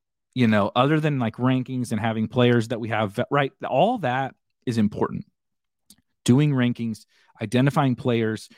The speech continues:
you, you believe to project higher than the market or, um, have the upside. I, I, I'm, uh, I'm both simultaneously on the, you know, having projections to see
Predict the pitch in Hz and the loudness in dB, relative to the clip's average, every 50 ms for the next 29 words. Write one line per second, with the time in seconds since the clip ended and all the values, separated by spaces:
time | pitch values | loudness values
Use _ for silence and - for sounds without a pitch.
0 | _ _ _ - 117 117 120 117 117 - - - 127 120 120 117 117 120 117 113 | _ _ _ 2 4 4 4 4 2 -8 -4 2 4 4 6 6 4 2 4 4
1 | 117 113 110 110 104 - - - - 104 95 95 95 - _ - - 113 104 104 | 4 4 4 2 2 -2 -6 -4 0 2 2 2 2 0 _ -2 0 2 2 2
2 | 101 107 127 131 143 - - - - 127 123 123 123 120 120 120 120 117 120 120 | 0 0 2 2 2 0 -2 -2 0 0 2 0 0 0 -2 -2 0 0 0 0
3 | 117 117 107 - 127 117 117 - - - - - - - 117 113 110 107 104 104 | 0 0 0 0 0 0 0 -2 -6 -18 -20 -16 -6 0 2 4 4 4 4 4
4 | 101 98 95 - _ _ _ _ _ _ _ - 117 110 107 101 95 95 90 90 | 2 2 0 -4 _ _ _ _ _ _ _ -4 -2 0 2 2 2 2 0 0
5 | 87 90 90 95 _ _ _ - - 123 120 113 110 117 117 - 127 127 - - | -2 -6 -8 -16 _ _ _ -6 -2 -2 -2 -2 -2 -6 -6 -2 -2 -4 -4 -4
6 | - - 139 123 123 123 123 - - 120 117 - 117 120 117 117 120 123 120 120 | -4 -2 0 0 0 -2 -4 -6 -8 -10 -10 -6 -6 -4 -2 0 2 2 2 2
7 | 127 - 120 120 - _ _ _ - 123 127 131 120 - 147 143 151 151 - - | 0 0 -2 -2 -2 _ _ _ -2 0 0 0 2 2 2 2 2 -2 -4 -6
8 | - 160 143 143 135 131 - 143 135 135 127 - - 127 117 - 117 113 113 110 | -8 -6 -4 -4 -6 -8 -8 -8 -8 -8 -8 -8 -8 -8 -6 0 2 2 4 4
9 | 107 107 98 110 104 101 101 98 95 _ _ _ _ _ _ _ _ _ _ _ | 2 2 0 0 -2 0 -2 -2 -4 _ _ _ _ _ _ _ _ _ _ _
10 | _ - - 120 117 107 95 127 120 120 120 113 - 120 107 - 117 113 - - | _ -4 -2 0 0 2 2 2 0 0 -2 -2 -4 -6 -4 -4 -4 -4 -4 -4
11 | - 151 143 147 - - - 107 - - - 123 113 113 113 110 | -4 -2 -2 -2 -4 -6 -10 -10 -8 -6 -4 0 2 2 2 2